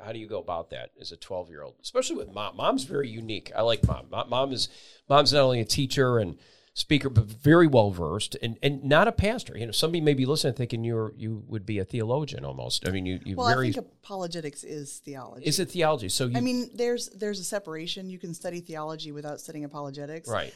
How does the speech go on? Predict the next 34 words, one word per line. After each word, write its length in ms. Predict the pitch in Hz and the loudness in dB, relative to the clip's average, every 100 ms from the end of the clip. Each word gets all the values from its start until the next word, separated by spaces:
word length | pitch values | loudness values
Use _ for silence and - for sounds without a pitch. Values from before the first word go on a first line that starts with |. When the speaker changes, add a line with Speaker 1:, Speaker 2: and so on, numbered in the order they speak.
| _ | _
Speaker 2:
But 100 | 180 | -2
I 60 | 165 | 0
don't 240 | 170 151 | 0 -6
think 140 | 208 202 | -8 -10
you 60 | |
can 140 | 190 160 | -8 -10
study 240 | - 160 | -8 -10
apologetics 640 | 147 151 139 151 143 - | -10 -10 -12 -10 -12 -14
without 260 | 147 143 - | -14 -12 -12
studying 360 | - 147 147 | -12 -10 -10
theology, 520 | 139 143 139 139 139 143 | -12 -14 -12 -12 -12 -12
because 540 | 143 - 143 135 - _ _ _ _ - | -16 -12 -12 -10 -14 _ _ _ _ -2
theology 460 | 180 190 180 165 | 2 2 0 -4
is 200 | 160 147 - _ - - _ | -4 -6 -12 _ -20 -20 _
how 220 | - 170 | -6 -4
we 140 | 165 | -4
study 260 | - 156 135 | -8 -8 -8
God. 300 | 139 123 - _ _ _ _ - | -10 -14 -18 _ _ _ _ -4
And 160 | 160 | -2
apologetics 800 | 151 - 180 185 160 151 147 - | -2 -4 -6 -6 -8 -10 -10 -10
looks 280 | 147 151 - - | -10 -10 -14 -12
at 240 | 147 139 143 | -8 -8 -10
how 240 | - 170 | -10 -10
do 80 | 175 | -8
we 100 | 175 | -8
know 320 | 147 143 147 | -8 -8 -10
who 100 | 156 | -14
God 220 | 143 139 143 | -14 -14 -12
is 400 | 143 135 135 - | -12 -12 -14 -12
in 200 | 139 139 | -10 -6
lots 300 | 143 143 143 | -4 -4 -8
of 40 | |
different 340 | 139 135 131 | -14 -14 -16
ways. 440 | 139 127 - - | -14 -16 -18 -20